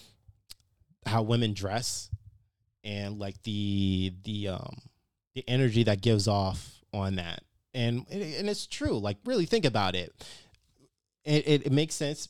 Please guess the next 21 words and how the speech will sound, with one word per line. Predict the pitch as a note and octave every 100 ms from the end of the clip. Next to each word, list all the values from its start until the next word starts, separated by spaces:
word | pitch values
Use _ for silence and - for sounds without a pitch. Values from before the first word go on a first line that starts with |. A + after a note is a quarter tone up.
| -
And | A#2+ A#2 A2 G#2+
we've | A#2+ B2
been | -
talking | - C3 C3 B2+
about | A#2+ A2+
this | B2 -
shit | - A#2 -
ever | A#2 A#2
since | - A2 -
Chris | - A#2+ -
Rock | G#2+ G#2 F#2 - _ _ -
made | A#2+ A2+ G#2 G2+
that | G2+ G2+
joke. | G2 A2+ G2+ F#2+ - A2+
"If | G#2 G2+ A#2+
you | G#2+ G2
dress | G2 G#2+ A#2+ C3+ -
as | A2+ A2+ A2+ A2
a | G#2
police | - A2 A#2 A#2+ -
officer, | A2 A2+ A#2 - A#2+ A2+ A2+